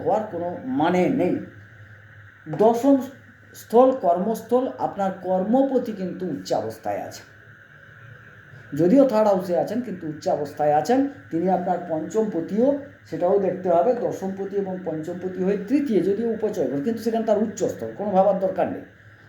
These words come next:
হ্যাঁ, এই জায়গায় কিছু কিছু ক্ষেত্রে আপনার কর্মপ্রাপ্তি হতে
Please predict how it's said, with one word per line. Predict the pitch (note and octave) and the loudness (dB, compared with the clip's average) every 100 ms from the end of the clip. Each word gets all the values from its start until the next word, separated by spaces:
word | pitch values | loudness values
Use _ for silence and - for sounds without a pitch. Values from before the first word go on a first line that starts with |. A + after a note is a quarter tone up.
| - | 0
হ্যাঁ, | D#3+ - - - - - - | 0 0 -10 -20 -20 -20 -6
এই | D#3+ G#3 | -2 6
জায়গায় | A#3+ A3+ B3 B3 | 6 8 4 4
কিছু | C#4 C#4 | 0 0
কিছু | C#4+ C4 | -2 -2
ক্ষেত্রে | A#3 G#3+ A3 | -2 -2 -2
আপনার | G3 G#3+ G3+ - | -2 -4 -8 -4
কর্মপ্রাপ্তি | G#3 G#3 G#3+ - G#3+ A3 - B3 | -2 0 -2 2 2 2 0 -2
হতে | E3+ - | -2 -2